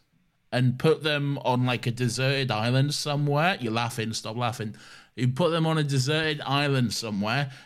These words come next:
and just let them form a civilization. At some point, and you isolate that civilization, at some point over the next however many thousand years,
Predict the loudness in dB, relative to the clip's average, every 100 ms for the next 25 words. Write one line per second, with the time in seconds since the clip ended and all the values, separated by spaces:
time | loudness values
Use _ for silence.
0 | -2 2 4 2 2 0 0 0 2 4
1 | 4 0 -4 0 2 4 2 0 -4 -2
2 | -2 0 -2 -2 -2 -2 -2 -2 -4 -4
3 | -12 _ _ _ -4 -4 -4 -4 -2 -2
4 | 0 2 2 2 0 -4 -2 2 4 4
5 | 2 0 -2 -6 -6 -6 -6 -8 -6 -6
6 | -6 -8 -8 -8 -8 -10 -12 -2 -2 0
7 | -4 -4 -2 0 2 0 -2 -4 0 2
8 | 2 0 2 2 0 -6 -10 -10 -16 -20
9 | _ -2 2 2 2 2 2 2 0 -2
10 | -2 0 -2 -2 0 0 0 -4 -6